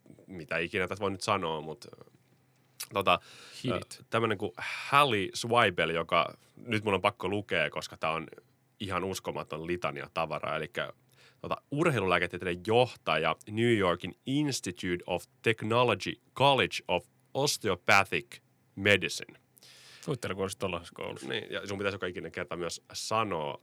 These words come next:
Speaker 1: toi ääneen, kun sä kerrot, mistä sä
Speaker 2: Siis
Speaker 1: oot
Speaker 2: jos
Speaker 1: tässä.
Speaker 2: mä olisin tollaisessa koulussa, mä sanoisin sen aina, kun mä uusia ihmisiä tapaisin.
Speaker 1: <laughs> Niin tota, ne myös johtaa, äh, tällaista New Yorkin, tai ton saman organisaation alla olevaa kattojärjestöä, joka peru-, käytännössä,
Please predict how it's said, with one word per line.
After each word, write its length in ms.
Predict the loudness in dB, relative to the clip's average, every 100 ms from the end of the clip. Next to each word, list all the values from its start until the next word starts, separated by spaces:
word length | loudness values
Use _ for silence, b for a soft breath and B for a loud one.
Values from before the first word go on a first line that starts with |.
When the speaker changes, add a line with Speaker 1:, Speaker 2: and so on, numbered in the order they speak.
| -6
Speaker 1:
toi 160 | -2
ääneen, 400 | -2 -2 -4 -8
kun 80 | -10
sä 60 | -12
kerrot, 260 | -10 -8
mistä 240 | -8 -8 -8
sä 60 |
Speaker 2:
Siis 100 | -8 -4
Speaker 1:
oot 40 |
Speaker 2:
jos 100 | -4
Speaker 1:
tässä. 80 | 0
Speaker 2:
mä 20 |
olisin 180 | 0 0
tollaisessa 240 | -2 -4 -4
koulussa, 200 | -8 -6
mä 60 |
sanoisin 400 | -6 -6 -6 -8
sen 120 | -12 -8
aina, 260 | -2 -2 -2
kun 120 | -2
mä 140 | -2 0
uusia 300 | -2 0 2
ihmisiä 320 | 0 -2 -2
tapaisin. 520 | 0 0 0 0 -4 -8
Speaker 1:
<laughs> 840 | -10 -12 -20 _ _ -12 -12 -8
Niin 120 | -2 0
tota, 220 | 2 0 B B
ne 80 | -2
myös 180 | 0 2
johtaa, 540 | 2 0 0 0 2
äh, 540 | -2 -6 -18 -14 -12 -4
tällaista 460 | -2 -2 -4 -10 -12 _
New 260 | -8 -4 -2
Yorkin, 480 | -2 -4 -6 -8 -4
tai 120 | 0 0 -2
ton 180 | -6 -6
saman 360 | -2 0 0 0
organisaation 500 | -2 -4 -6 -6 -6
alla 120 | -4
olevaa 280 | -4 -4 -6 -2
kattojärjestöä, 880 | -2 -2 -4 -4 -4 -4 -6 -6 -8
joka 180 | -8 -8
peru-, 320 | -6 -6 -6 -12 -14 -18 -10
käytännössä, 500 | -6 -6 -6 -8 -10